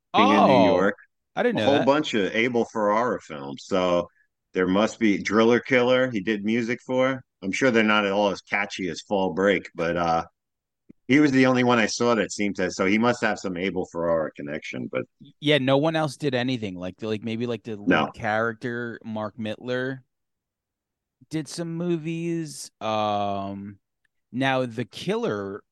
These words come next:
Speaker 2: um, uh, his name's Jack Ca-, Ca-, Catham. He was
Speaker 1: Mm.
Speaker 2: credited in the Whoopi Goldberg, Frank Langella movie, um,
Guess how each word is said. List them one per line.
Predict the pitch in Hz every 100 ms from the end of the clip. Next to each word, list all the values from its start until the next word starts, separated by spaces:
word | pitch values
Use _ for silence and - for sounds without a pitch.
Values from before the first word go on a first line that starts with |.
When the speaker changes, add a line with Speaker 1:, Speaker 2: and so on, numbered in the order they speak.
| -
Speaker 2:
um, | 110 104 101 98 95 95 95 92 90 _ _
uh, | 76 78
his | 113 110
name's | 120 107
Jack | - - 113 104 101
Ca-, | - 107 104 -
Ca-, | - 117 107 -
Catham. | - 120 - 147 151 - _ _ _ _
He | - 220
was | 370 - - -
Speaker 1:
Mm. | 143 131
Speaker 2:
credited | 131 123 120 113
in | - 113
the | 110 107 104 104 - 113
Whoopi | 113 143 139
Goldberg, | 107 113 143 127 110 104 -
Frank | 123 110 101
Langella | 107 104 104 104 113 123
movie, | 95 92 92 92 90 87
um, | 87 85 87 87 90 90